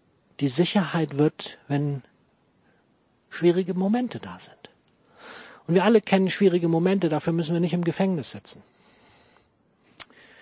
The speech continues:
Ich hatte gestern so einen Moment. Als ich die Predigt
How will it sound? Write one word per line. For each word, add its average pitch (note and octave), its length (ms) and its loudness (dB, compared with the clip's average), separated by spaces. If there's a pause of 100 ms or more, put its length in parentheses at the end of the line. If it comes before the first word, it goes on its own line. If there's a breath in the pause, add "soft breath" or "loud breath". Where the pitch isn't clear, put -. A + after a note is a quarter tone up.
(840 soft breath)
Ich E3 140 -2
hatte A3 160 2
gestern D#3+ 360 0
so A2 140 -6
einen G#2+ 280 -8 (120)
Moment. A#2+ 420 -4
Als B2+ 160 -8
ich C#3+ 60 -12
die - 100 -6
Predigt F3+ 560 2